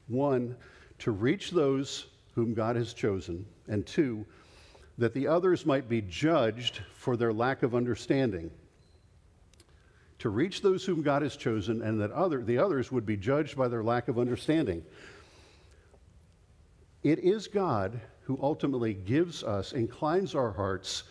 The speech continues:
moves us to respond to the gospel and to understand the things of the kingdom and of parables on a deeper level. Consider First Corinthians two, verse fourteen.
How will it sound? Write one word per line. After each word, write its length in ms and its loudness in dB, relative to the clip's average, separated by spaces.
moves 480 0
us 240 0
to 120 -2
respond 720 -2
to 60 -2
the 100 0
gospel 500 -4
and 140 0
to 100 -2
understand 680 -2
the 80 2
things 320 0
of 60 0
the 60 0
kingdom 480 -2
and 280 0
of 280 -4
parables 680 -4
on 120 2
a 80 2
deeper 320 0
level. 360 -2
Consider 320 0
First 300 2
Corinthians 500 2
two, 380 0
verse 180 -2
fourteen. 680 -2